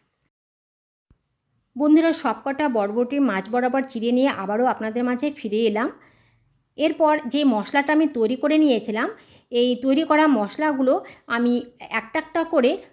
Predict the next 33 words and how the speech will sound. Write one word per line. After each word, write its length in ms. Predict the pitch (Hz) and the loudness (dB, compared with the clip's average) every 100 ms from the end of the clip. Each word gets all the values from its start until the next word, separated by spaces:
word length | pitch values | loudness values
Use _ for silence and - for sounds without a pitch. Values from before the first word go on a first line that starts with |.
| _ | _
বরবটির 460 | 226 220 226 269 302 | -2 -2 0 0 2
মাঝ 260 | 233 208 226 | 2 0 -2
বরাবর 380 | 269 285 294 | 0 2 0
যে 120 | 277 277 | -2 -4
চিড়ে 240 | 233 247 | -2 0
নিয়েছিলাম, 460 | 269 233 226 277 359 | 2 2 0 -2 -2
চেরা 340 | 240 226 233 | 0 0 0
অংশগুলোতে 760 | - 214 208 214 233 247 240 269 | 0 -4 -6 -8 -4 -2 -2 0
আমি 200 | 302 480 - _ _ _ | 0 -2 -10 _ _ _
ভরে 280 | 226 247 233 | -2 2 2
নিচ্ছি। 300 | 214 208 - | 0 -4 -8
তো 120 | 202 | -4
আপনারা 260 | 233 269 294 | -4 0 0
দেখতে 340 | 220 214 302 | 0 -2 -2
পাচ্ছেন 440 | 294 277 277 294 285 | -2 -2 -2 -2 0
চেরা 320 | 240 226 247 | 0 0 0
জায়গাগুলোতে 720 | 226 196 214 254 277 262 277 | 0 0 0 0 0 0 0
আমি 240 | 262 247 262 262 - - | 0 2 0 -4 -18 -8
এই 200 | 269 240 | -2 -2
তৈরি 280 | 233 233 240 | 0 -2 -2
করা 200 | 247 269 | 0 0
মশলাটা 580 | 269 196 190 262 254 277 | 2 0 -4 -6 -4 -2
আমি 200 | 269 381 294 | 0 -2 -4
ভরে 200 | 226 226 | -2 -2
নিচ্ছি। 360 | 208 190 - 202 | -2 -6 -8 -8
এভাবে 380 | 208 240 302 311 | -4 -2 0 0
করে 280 | 311 302 | 0 -2
সবকটা 580 | 294 - 214 - 269 294 | -2 -4 -6 -4 -4 -2
বরবটির 520 | 262 202 214 247 277 | 0 0 0 -2 -2
ভেতরে 360 | 240 208 240 247 | -2 -2 -2 -2
কিন্তু 340 | 262 262 339 440 - - - | -2 -2 -4 -6 -12 -18 -6
এই 120 | 247 | -2
মশলাটা 640 | 220 208 - 226 226 359 | -2 -4 -4 -4 -2 -4